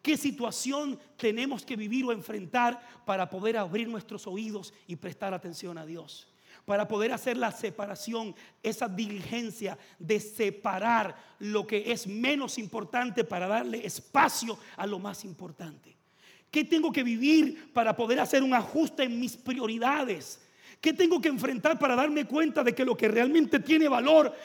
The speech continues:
es acercarnos a Dios y buscarlo a Él, porque Él es todo lo que necesitamos? ¿Alguien está de acuerdo con eso en esta mañana?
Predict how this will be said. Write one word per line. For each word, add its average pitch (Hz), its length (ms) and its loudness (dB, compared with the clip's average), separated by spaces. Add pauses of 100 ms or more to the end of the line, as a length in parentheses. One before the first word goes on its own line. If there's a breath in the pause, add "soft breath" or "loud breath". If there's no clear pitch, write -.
(180 loud breath)
es 320 380 8
acercarnos 311 880 6
a 339 60 8
Dios 302 360 8 (160 loud breath)
y 277 100 4
buscarlo 320 680 4
a 254 160 10
Él, 311 220 8
porque 254 500 6
Él 302 100 12
es 311 220 10 (260 loud breath)
todo 339 320 12
lo 233 220 2
que 226 140 4
necesitamos? 214 1300 -2 (800 loud breath)
¿Alguien 311 260 8
está 285 180 6
de 285 60 6
acuerdo 262 280 4
con 220 160 4
eso 233 160 6
en 233 80 2
esta 226 160 0
mañana? 202 360 -4